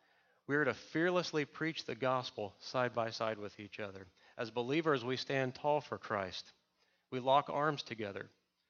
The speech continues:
not budging or wavering on the message the Lord's given us. We have the truth. So these evidences are great and they're important,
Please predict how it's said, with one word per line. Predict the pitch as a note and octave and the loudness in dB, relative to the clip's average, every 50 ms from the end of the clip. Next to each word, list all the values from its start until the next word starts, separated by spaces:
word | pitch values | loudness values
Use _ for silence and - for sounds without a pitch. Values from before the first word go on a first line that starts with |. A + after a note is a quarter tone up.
| _ _ _ _ _ _ | _ _ _ _ _ _
not | A#2 A#2+ C3+ - B2 - | -2 0 0 0 0 0
budging | C3+ C3+ C#3 C3 C#3+ C#3 C3 | 2 2 4 4 2 2 2
or | B2+ B2+ B2+ | 2 0 0
wavering | A#2 A#2+ B2+ C3 C3+ B2+ A2+ A2+ G#2+ G#2 G2 A2 | 0 0 2 2 2 0 2 0 0 0 2 2
on | A2 A2 | 0 0
the | A2 G#2+ | 0 0
message | A2 A2+ A#2+ A#2+ A#2+ - - A2 G#2 G2 - - | 0 2 2 2 0 0 -4 -8 -8 -10 -12 -14
the | - A#2 | -12 -8
Lord's | A2 A2+ A2+ A2+ - - | -6 -6 -6 -6 -8 -8
given | - A#2+ G#2+ A2 G#2+ | -6 -6 -4 -4 -4
us. | G2+ F#2+ F#2+ F#2 - - - - _ _ _ _ _ _ _ _ _ _ _ _ _ _ | -4 -6 -8 -10 -12 -14 -16 -18 _ _ _ _ _ _ _ _ _ _ _ _ _ _
We | - G#2+ | -14 -12
have | F#2+ - A#2 A2+ G#2+ G#2+ | -8 -6 -4 -4 -4 -4
the | A2+ | -6
truth. | - - - A#2+ A2 G2+ F#2+ - - _ _ _ _ _ _ _ _ _ _ _ _ _ _ _ _ _ _ _ _ _ _ _ _ _ - - - - - - - - - | -8 -6 -8 -8 -8 -8 -10 -14 -20 _ _ _ _ _ _ _ _ _ _ _ _ _ _ _ _ _ _ _ _ _ _ _ _ _ -20 -20 -20 -20 -20 -20 -20 -18 -8
So | - - E3+ D#3+ D3+ D3+ - - - - - - _ _ _ _ - - _ _ _ - | 2 4 6 6 6 4 2 -2 -6 -12 -16 -20 _ _ _ _ -20 -20 _ _ _ 0
these | C#3 E3 C#3+ | 2 4 6
evidences | C#3+ F3+ G3+ A3+ A3 G3 - - B2 A2+ | 6 6 6 4 2 2 2 0 0 0
are | A#2+ | -2
great | G#2+ G#2 A2 A2+ G#2+ A2+ C3 D3+ - - - | -2 0 4 4 6 6 4 2 0 -4 -4
and | B2 A#2+ | -2 0
they're | B2 A#2+ A2+ | 0 0 0
important, | G#2+ - - - E3+ G3 - A#2 G#2 G#2+ B2 B2+ | 0 -4 -6 -6 -6 -4 -4 -4 -2 -2 -4 -4